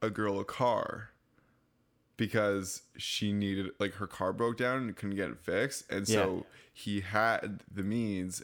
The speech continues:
Speaker 1: and literally bought her a car out of, like, the goodness of his heart, because that's what Vipassana teaches you. And, like, you just become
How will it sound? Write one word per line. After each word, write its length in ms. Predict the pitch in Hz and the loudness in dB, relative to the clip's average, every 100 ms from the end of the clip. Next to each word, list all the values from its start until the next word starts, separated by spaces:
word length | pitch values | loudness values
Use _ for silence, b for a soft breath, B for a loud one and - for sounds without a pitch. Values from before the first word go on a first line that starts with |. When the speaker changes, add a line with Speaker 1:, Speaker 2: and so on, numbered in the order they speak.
| - | -4
Speaker 1:
and 220 | 101 104 | -2 0
literally 260 | 120 151 165 | 2 2 0
bought 400 | 117 120 120 117 | 2 2 2 0
her 220 | 123 107 | 0 0
a 40 | |
car 580 | 107 - 110 101 - - - | -2 0 2 2 0 -8 -4
out 120 | 98 | -2
of, 120 | 98 | 0
like, 180 | 98 101 | -2 -4
the 80 | 107 | -6
goodness 440 | 98 107 101 120 | -2 0 0 -2
of 60 | 131 | -2
his 120 | 139 | -2
heart, 320 | 196 208 110 | 0 2 0
because 260 | 98 110 101 | -2 -4 0
that's 220 | 98 - | 0 0
what 180 | 110 - | -4 -4
Vipassana 480 | 95 - 110 - 104 | -6 -4 -4 -4 -6
teaches 380 | 127 131 107 98 | -4 -4 -4 -2
you. 160 | 92 | -2
And, 200 | - 95 | -2 -4
like, 200 | 95 92 | -4 -4
you 80 | 98 | -6
just 180 | 98 - | -6 -8
become 340 | - - 104 | -8 -4 -4